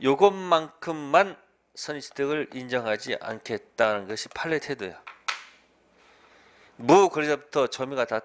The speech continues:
떠나 있어야 되는데 요것만 떠나 있어. 나머지 것들은 현실 인도도 가능하고 간이 인도도 가능하고 이것도 다 가능합니다. 아셨습니까? 이 기본이에요.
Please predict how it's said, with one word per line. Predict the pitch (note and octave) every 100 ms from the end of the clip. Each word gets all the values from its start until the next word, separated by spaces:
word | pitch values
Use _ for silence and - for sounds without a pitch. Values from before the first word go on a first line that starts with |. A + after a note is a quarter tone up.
| -
떠나 | G#3+ F#3
있어야 | - D3+
되는데 | B2+ G#2+ G2
요것만 | B2+ E3+ C#3 -
떠나 | A#2
있어. | G2+ - - F#2 - - -
나머지 | B2 C#3+ F#3 F#3+
것들은 | - D#3 - C#3+ C#3 D#3+ C3 - - - -
현실 | E3+ D3+ D3+ B2+ -
인도도 | C3+ C3+ B2 G#2+ G#2+ G2
가능하고 | - C3+ D3 C#3 C3+ C3 C3+ B2+
간이 | A2 G#2 G2+ -
인도도 | C#3+ D3 C#3+ C3+
가능하고 | C3 C3+ C3+ C3 B2+ B2+ C3+ B2+ - - -
이것도 | C3 C#3+ C#3+
다 | C3+
가능합니다. | B2+ C3+ C3+ B2+ A#2 A2+ G2+ F2+ -
아셨습니까? | B2 B2+ C3+ B2+ B2+ A#2 _ _ _ _ _ _ _ _ _ - -
이 | G#2+
기본이에요. | - A#2+ A#2+ G2+